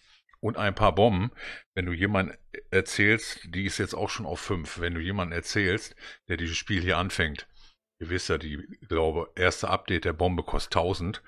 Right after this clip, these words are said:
und du erzählst ihm später, die kosten später drei Komma zwei Millionen, <laughs> dann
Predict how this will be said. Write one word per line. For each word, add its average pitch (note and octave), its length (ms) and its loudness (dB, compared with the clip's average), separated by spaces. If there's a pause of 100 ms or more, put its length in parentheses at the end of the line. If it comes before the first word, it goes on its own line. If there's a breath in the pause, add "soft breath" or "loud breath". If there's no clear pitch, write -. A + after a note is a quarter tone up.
(420 loud breath)
und E2 140 -4
du G#2 100 -2
erzählst F#2+ 460 2
ihm F2 100 -2
später, F#2+ 520 2 (420 loud breath)
die - 40 -8
kosten - 300 -2
später G2+ 420 0
drei F#2 200 2
Komma F2 260 0
zwei E2+ 280 0
Millionen, F2+ 580 0 (100)
<laughs> - 100 -4
dann G2 220 0